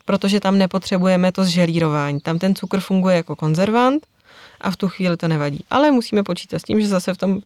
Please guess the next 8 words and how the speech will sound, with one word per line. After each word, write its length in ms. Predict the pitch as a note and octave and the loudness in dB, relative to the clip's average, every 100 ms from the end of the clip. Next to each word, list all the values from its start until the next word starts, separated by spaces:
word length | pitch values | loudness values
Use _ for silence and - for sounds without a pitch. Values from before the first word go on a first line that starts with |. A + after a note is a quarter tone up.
| - | -8
sirupu 360 | - G3 F#3 | -4 -4 -2
bude 280 | F#3+ F3 F3 | -2 2 2
nějaká 520 | E3+ D#3 E3 F3 D#3+ - | 2 0 -2 -2 -2 0
velmi 320 | E3+ E3 D#3+ | 2 2 2
malá, 340 | D3 - F3 D#3+ | 0 -2 0 0
nepatrná 580 | D3+ D#3+ D#3 D#3 C#3 | -2 -4 -4 -2 -4
část 300 | C#3+ - D#3 | -6 -8 -10
škrobu. 360 | - - - E3 | -10 -12 -12 -12